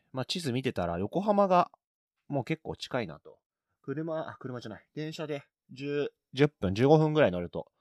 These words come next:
横浜着くみたいだったんで、えーと、横浜に行ってきました。横浜といえば、えー、スカイスパっていうサウナ。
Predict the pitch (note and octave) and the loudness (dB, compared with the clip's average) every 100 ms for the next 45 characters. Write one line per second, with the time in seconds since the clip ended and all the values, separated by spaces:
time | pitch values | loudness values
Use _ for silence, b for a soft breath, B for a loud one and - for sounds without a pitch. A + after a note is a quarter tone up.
0 | _ _ - F#2+ A#2+ A#2 - - - - | _ _ -14 -4 -2 -2 -6 -8 -10 -18
1 | - D#2 D#2 D#2+ D2+ _ _ _ _ _ | -20 -18 -12 -10 -12 _ _ _ _ _
2 | - F2+ F2 F#2+ C3 B2 A2+ _ _ _ | -12 -8 -6 -2 -2 -2 -6 _ _ _
3 | _ _ _ _ - G2+ G#2 G2+ G2 - | _ _ _ _ -16 -10 -8 -6 -6 -6
4 | - _ _ _ _ - B2 - D3+ D#3 | -10 _ _ _ _ -10 -6 -2 -2 0
5 | D#3 - D#3 D3 C#3 F#2 - _ _ _ | 0 -2 -2 0 2 2 -2 _ _ _
6 | _ _ _ _ _ _ _ - G#2+ F#2+ | _ _ _ _ _ _ _ -8 -4 -4
7 | F2+ - D3 - - _ _ _ _ _ | -2 0 0 -2 -8 _ _ _ _ _
8 | _ F2+ F2 E2+ E2+ - G#2 E2+ | _ -6 -4 -4 -6 -6 -6 -8